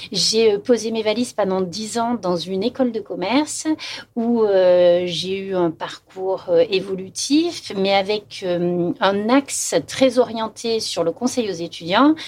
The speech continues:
puisque je me suis occupée des relations entreprises, de l'accompagnement des étudiants dans la recherche de leur stage.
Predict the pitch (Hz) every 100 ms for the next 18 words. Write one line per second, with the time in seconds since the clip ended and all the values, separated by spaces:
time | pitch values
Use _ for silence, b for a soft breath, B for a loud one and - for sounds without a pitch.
0 | B B - 240 - - 185 196 180 -
1 | - 202 180 170 - 175 - 254 254 170
2 | 160 180 208 - 190 160 - 147 - 254
3 | 311 302 277 B B 170 185 185 175 190
4 | 190 - 196 214 208 208 202 208 190 180
5 | 190 - 190 202 185 165 185 214 220 185
6 | 160 151 - 196 262 294